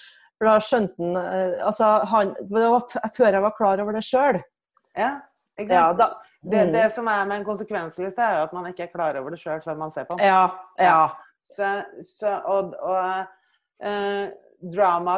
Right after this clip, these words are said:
Speaker 2: queen, har du noen gang vært det i
Speaker 1: Mm.
Speaker 2: livet ditt?
Speaker 1: Nei. Det er
Speaker 2: Aldri, aldri vært
Speaker 1: Nei.
Speaker 2: drama queen?
Speaker 1: Nei, d-, nei,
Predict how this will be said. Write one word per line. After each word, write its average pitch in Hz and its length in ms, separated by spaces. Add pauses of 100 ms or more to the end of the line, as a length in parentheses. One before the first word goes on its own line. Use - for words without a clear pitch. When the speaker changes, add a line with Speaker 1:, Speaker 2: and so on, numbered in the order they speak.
(140)
Speaker 2:
queen, 294 420
har 190 160
du 185 80
noen 180 160
gang 170 160
vært 147 240
det 196 80
i 165 80
Speaker 1:
Mm. 160 80
Speaker 2:
livet 170 240
ditt? 262 160 (400)
Speaker 1:
Nei. 170 220 (680)
Det 196 80
er 185 60
Speaker 2:
Aldri, 156 240 (460)
aldri 196 280
vært 214 80
Speaker 1:
Nei. 208 240
Speaker 2:
drama 165 240
queen? 190 160 (760)
Speaker 1:
Nei, 254 340 (260)
d-, 220 240
nei, 247 220